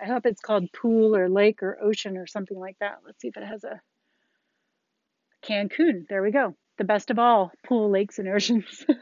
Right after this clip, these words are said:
<laughs> There's a slightly lighter shade. There you can see some of the, uh, imperfections and differences in the, the fabric dyeing process.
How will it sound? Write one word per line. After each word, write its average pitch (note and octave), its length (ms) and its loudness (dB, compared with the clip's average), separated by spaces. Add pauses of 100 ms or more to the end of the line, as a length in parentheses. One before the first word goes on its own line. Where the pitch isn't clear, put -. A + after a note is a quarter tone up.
(960)
<laughs> - 1700 -20
There's G3 320 2
a F#3 340 -2 (420)
slightly A3 360 0
lighter A3+ 320 4
shade. C4 280 0
There A3 120 4
you G#3+ 160 2
can G3+ 180 -4
see A3 160 -2
some G3+ 220 -4
of F#3+ 100 -8
the, F#3 340 -2 (800)
uh, F#3+ 300 0
imperfections G3+ 680 -4
and F#3+ 120 -4
differences F#3 640 -8
in F#3+ 500 -8
the, F#3+ 340 -8 (120)
the F#3 340 -8
fabric G3 400 -6
dyeing F#3+ 360 -8
process. - 640 -16